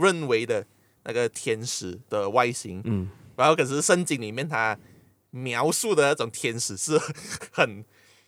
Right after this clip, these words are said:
Speaker 1: 奇特，有很多，很多翅膀啊，很多眼睛啊，很多东西 <laughs> 飞来飞去啊，那种，那种很，很难让人，呃，
Speaker 2: 幸福，就很，很难在现实社会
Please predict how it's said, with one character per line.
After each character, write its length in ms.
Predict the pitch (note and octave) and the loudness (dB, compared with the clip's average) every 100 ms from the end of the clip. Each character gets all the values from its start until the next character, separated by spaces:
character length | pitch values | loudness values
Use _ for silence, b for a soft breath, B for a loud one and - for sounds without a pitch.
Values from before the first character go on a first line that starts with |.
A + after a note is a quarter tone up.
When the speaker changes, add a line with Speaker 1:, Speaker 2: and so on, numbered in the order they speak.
| - | -4
Speaker 1:
奇 300 | - A#2+ C3+ | -4 -4 -4
特， 220 | G#3+ A#2+ | 0 0
有 100 | G2 | -2
很 160 | - A2 | -8 -8
多， 140 | A#2+ | -8
很 180 | A#2+ B2+ | -6 -6
多 140 | D3+ | -4
翅 260 | D#3 - G#3+ - | -2 0 -2 -2
膀 180 | D3+ A#2+ | -4 -4
啊， 360 | A2+ B2 B2 B2+ | -4 -4 -4 -8
很 140 | - G#2 | -12 -8
多 140 | B2 | -6
眼 360 | A#2+ A2 F#2 G#2+ | -6 -10 -10 -10
睛 240 | C3+ A2+ | -10 -8
啊， 60 | G#2+ | -8
很 120 | G2+ | -6
多 100 | A2+ | -6
东 80 | - B2 | -6 -8
西 300 | G#2+ F#2+ G2 - - | -10 -12 -14 -14 -16
<laughs> 160 | F#3 | -14
飞 220 | - C3+ A#2+ | -6 -2 0
来 140 | C3 | 0
飞 220 | C#3+ B2 | 0 -2
去 260 | C3 D3+ A#2+ | -4 -4 -2
啊， 100 | G#2+ | 0
那 60 | A2+ | -2
种， 240 | F#2+ F#2+ - - | -4 -8 -14 -6
那 80 | B2+ | -4
种 100 | G2 | -4
很， 220 | G2 G2 - _ _ _ _ _ _ _ _ _ _ _ _ | -6 -10 -18 _ _ _ _ _ _ _ _ _ _ _ _
很 300 | - D#3 D3 | -2 0 2
难 220 | D#3 F#3 | 2 4
让 220 | G#3+ G3+ | 4 6
人， 260 | D3+ C3+ D3 _ | 4 4 -2 _
呃， 460 | A2 G#2+ G#2+ G#2 G2+ | -2 0 0 0 6
Speaker 2:
幸 420 | - A#3+ G3 D#3 | 8 10 8 8
福， 320 | - C3 C3 | 4 2 6
就 140 | E3 G#3+ | 8 10
很， 320 | C#3+ C#3 C#3+ - | 10 6 -2 -2
很 240 | D3+ D3+ | 2 6
难 380 | D3 D#3+ F#3+ F3+ - | 8 8 6 4 0
在 220 | - G3+ | 6 8
现 220 | F3+ G#3+ G3+ | 10 8 8
实 120 | D#3+ | 8
社 280 | F#3 F#3+ F#3 | 8 10 10
会 200 | F3+ | 8